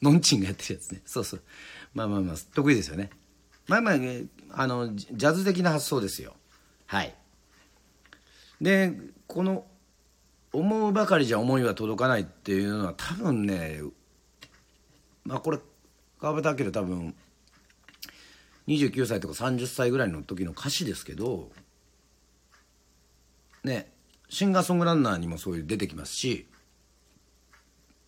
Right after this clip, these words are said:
割合その、うん、ありますね、思ってるだけじゃっていうのが。ね。だからこの路地裏の宇宙少年っていうのは太陽の子供さって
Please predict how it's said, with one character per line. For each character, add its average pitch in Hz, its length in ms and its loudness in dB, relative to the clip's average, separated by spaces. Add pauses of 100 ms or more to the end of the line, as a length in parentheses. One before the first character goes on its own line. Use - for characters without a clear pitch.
(140)
割 147 280 0
合 151 220 2
そ 147 140 -2
の、 120 240 -2 (2500)
う 147 100 8
ん、 104 460 6
あ 139 100 6
り 175 60 4
ま 196 120 4
す 113 120 -4
ね、 117 80 0
思 120 180 2
っ 131 80 -4
て 117 80 -2
る 98 60 0
だ 92 100 -2
け 87 80 -6
じ 82 100 -6
ゃ 67 120 -8
っ - 60 -18 (460)
て 104 100 -2
い 101 120 2
う 107 120 0
の 90 100 -4
が。 71 180 -12 (1080)
ね。 143 280 0 (960)
だ - 120 -4
か 90 100 -4
ら 85 80 -6
こ 107 100 -8
の 110 140 -4
路 120 180 -2
地 147 60 -2
裏 160 220 0
の 160 100 2
宇 156 80 0
宙 160 160 -4
少 165 180 -2
年 135 120 0
っ - 20 -4
て - 80 -8
い - 0 -
う 85 60 -4
の 82 60 -8
は - 20 -12
太 131 160 -4
陽 139 180 -2
の 95 80 -2
子 95 120 -4
供 98 140 0
さ 101 120 -4
っ - 40 -8
て - 240 -12